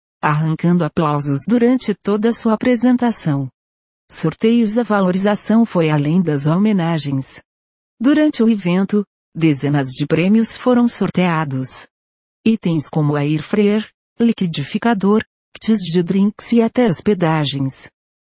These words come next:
em locais especiais foram entregues, em um gesto de reconhecimento concreto pelo trabalho diário dos docentes.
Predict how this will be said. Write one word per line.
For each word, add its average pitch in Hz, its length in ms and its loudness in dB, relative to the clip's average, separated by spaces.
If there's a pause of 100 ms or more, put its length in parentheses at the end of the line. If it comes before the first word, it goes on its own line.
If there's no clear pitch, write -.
(300)
em 220 140 4
locais 220 460 0
especiais 151 840 -2
foram 180 340 0
entregues, 175 680 -2 (240)
em 233 180 4
um 247 140 2
gesto 240 400 -2
de 208 120 0
reconhecimento 180 1040 0
concreto 175 640 0
pelo 147 240 -2
trabalho 180 580 0
diário 147 480 -2
dos 190 240 -4
docentes. 147 800 -4